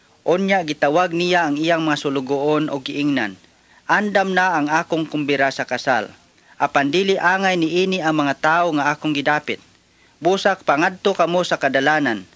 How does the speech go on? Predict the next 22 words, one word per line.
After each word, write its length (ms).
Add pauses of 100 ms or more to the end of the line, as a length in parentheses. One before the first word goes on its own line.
(280)
og 160
dapita 560
ang 160
tanan 400
nga 80
inyong 400
makaplagan, 720 (480)
og 240
ang 80
mga 240
sulugoon 560
nangadto 480
sa 160
kadalanan, 720 (320)
og 160
gidala 400
nila 320
ang 160
tanan 400
nga 80
ilang 320
nakaplagan, 720